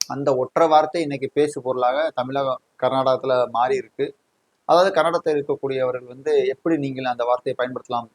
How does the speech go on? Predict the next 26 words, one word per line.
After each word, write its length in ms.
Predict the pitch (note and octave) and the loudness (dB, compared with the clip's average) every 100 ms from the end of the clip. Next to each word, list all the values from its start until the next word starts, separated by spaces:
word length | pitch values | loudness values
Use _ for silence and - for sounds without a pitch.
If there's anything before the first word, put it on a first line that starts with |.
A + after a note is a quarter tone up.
| - B2+ | -4 -2
தமிழிலிருந்து 520 | D3 D3 C#3+ D3 C#3+ | 0 0 0 -2 -4
கன்னடம் 340 | C3 C3+ C#3+ | -4 -4 -4
பிறந்தது 380 | C3 B2 B2+ A#2+ | -4 -2 -2 -4
அப்படின்னு 180 | - A#2+ | -6 -12
சொல்லி 260 | - C#3 | -8 -4
எங்க 240 | D3+ D3 C#3+ | -4 -4 -6
மொழியை 340 | B2+ D3+ F3 E3 | -2 -2 0 -2
சிறுமப்படுத்திட்டீங்க, 960 | D#3 F3+ C#3+ C3 C3+ C3 B2 A#2+ A#2 | -2 0 -2 -4 -6 -8 -8 -8 -14
சிறுமப்படுத்திட்டீங்க" 880 | - - D#3+ C#3 B2 B2 A#2+ A#2+ A#2+ A2 _ _ _ - | -14 -8 -6 -4 -4 -6 -12 -8 -8 -8 _ _ _ -2
அப்படின்னு 180 | C3+ E3 | 0 2
சொல்லி 160 | D3 D#3+ | 2 2
அங்க 180 | C#3 - | 2 2
போராட்டங்கள், 480 | C#3+ D3 C#3+ C3+ C3 | 4 4 2 0 0
ஆர்ப்பாட்டங்கள், 480 | C3 B2+ B2 C3+ | 0 -2 -2 -2
அஹ், 560 | C3+ B2+ B2 A#2+ A#2+ A#2 - | -2 -4 -2 -4 -4 -6 -4
கமலஹாசனுடைய 520 | C#3+ D3+ D3 C3 B2 | 2 2 2 0 0
பேனரை 280 | C3+ D3 C3+ - | 0 2 0 0
கிழிக்கிறது, 280 | C3+ C#3 | -2 2
அந்த 180 | D3+ C#3 | 2 2
படத்தை 280 | - C#3+ D#3 C#3+ | 2 0 0 0
தடை, 200 | C3+ C#3 | 2 4
தடையிடக்கூடாது, 1040 | C3 A#2+ B2+ D3+ C#3+ B2+ A#2+ A#2+ A#2 A2+ A2 G#2+ | 4 2 2 2 0 2 2 2 0 -6 -14 -2
வெளியிடக்கூடாது 500 | C3 E3 D#3+ C3+ B2+ | 2 4 2 2 0
அப்படின்னு 160 | C#3 C3 | -2 -4
தடை 200 | B2+ C3+ | 0 0
போட்டிருக்காங்க. 500 | B2 A#2+ A#2+ B2 | -2 -2 -4 -2